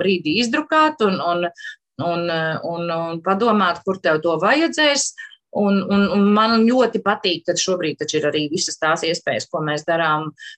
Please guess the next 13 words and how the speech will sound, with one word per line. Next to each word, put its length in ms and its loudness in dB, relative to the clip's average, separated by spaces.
mm, 320 -6
ā, 120 -2
nu, 180 -6
robotikas, 800 0
Minecrafti 720 -2
un 160 -6
viss, 240 -4
ko 160 -2
mēs 160 -4
esam 240 -4
apguvuši 540 -2
pa, 140 2
ā, 60 -6